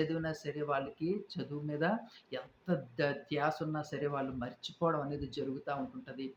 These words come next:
ఆ మర్చిపోవడం ఎప్పుడైతే జరుగుతుందో ఎగ్జామ్ రాసేటప్పటికల్లా మనం ఎంత కష్టపడి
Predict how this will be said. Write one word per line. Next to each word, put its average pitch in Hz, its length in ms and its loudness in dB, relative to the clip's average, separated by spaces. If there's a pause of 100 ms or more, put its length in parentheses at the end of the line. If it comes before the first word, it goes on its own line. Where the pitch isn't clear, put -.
(300)
ఆ 143 140 6
మర్చిపోవడం 147 540 2
ఎప్పుడైతే 160 420 0
జరుగుతుందో 156 480 -2
ఎగ్జామ్ 170 500 4
రాసేటప్పటికల్లా 151 720 -2
మనం 147 140 -4
ఎంత 127 320 -6 (100)
కష్టపడి 147 260 -6